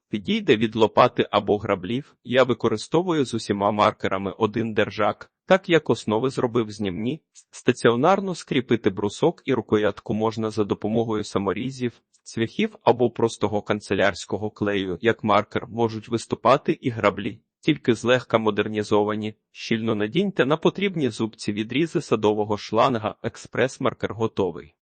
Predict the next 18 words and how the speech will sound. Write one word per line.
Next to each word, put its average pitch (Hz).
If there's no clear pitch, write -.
Ще -
одна 131
ідея, 110
яку 196
точно 170
варто 123
застосувати, 110
це -
двосторонній 160
маркер 127
з -
розміткою 110
різної 143
ширини. 107
Його 113
дуже 117
просто 117
робити. 110